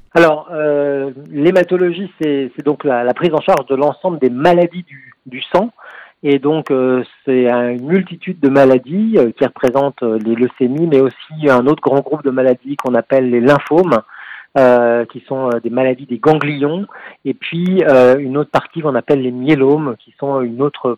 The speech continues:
partie qui atteint aussi la moelle, mais aussi les os. Et, euh, voilà, c'est les trois grands, grands, grands types de maladies. Alors après, il y a des sous-types, et cetera. Mais, euh, mais ça, c'est l'hématologie en général.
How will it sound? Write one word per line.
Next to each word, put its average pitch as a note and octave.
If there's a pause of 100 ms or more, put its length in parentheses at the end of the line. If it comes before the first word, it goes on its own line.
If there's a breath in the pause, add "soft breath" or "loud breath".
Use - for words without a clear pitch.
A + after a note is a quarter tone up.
partie C#3
qui -
atteint B2+
aussi -
la A#2+
moelle, A#2+
mais A#2
aussi A2+
les A#2
os. D#3 (580 loud breath)
Et, C#3+
euh, C3
voilà, A#2
c'est B2+
les A#2
trois C3+
grands, C3+
grands, C3+
grands C3
types -
de A#2+
maladies. A#2+
Alors A#2
après, C3
il B2
y -
a A2+
des G#2+ (100)
sous-types, -
et A2+
cetera. C3+ (420 loud breath)
Mais, C#3+
euh, C3+
mais C3
ça, F3 (100)
c'est D3+
l'hématologie D3
en C#3
général. C#3+